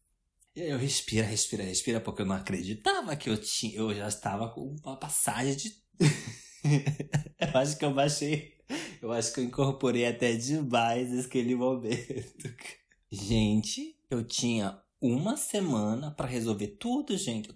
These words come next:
Eu estava em choque. Falei, "Nossa, eu vou ter que ir, porque." Vamos abrir um parêntese agora, gente. Eu passei a minha vida inteira,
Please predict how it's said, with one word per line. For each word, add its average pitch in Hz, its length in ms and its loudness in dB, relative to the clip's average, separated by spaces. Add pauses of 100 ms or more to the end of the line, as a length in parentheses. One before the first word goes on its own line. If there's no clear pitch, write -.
Eu 127 80 0
estava 98 340 0
em - 40 0
choque. 311 680 2
Falei, 120 220 -2
"Nossa, 101 520 -2 (280)
eu 123 80 -4
vou 131 120 -2
ter 117 200 0
que 170 360 -8
ir, - 100 -8
porque." 110 640 -8 (540)
Vamos 120 240 2
abrir 110 200 0
um 110 60 0
parêntese 104 560 0
agora, 98 400 -6
gente. - 400 -14 (680)
Eu 139 320 0
passei 131 440 -2
a 113 80 -4
minha 110 220 -2
vida 104 360 -4
inteira, 107 840 -6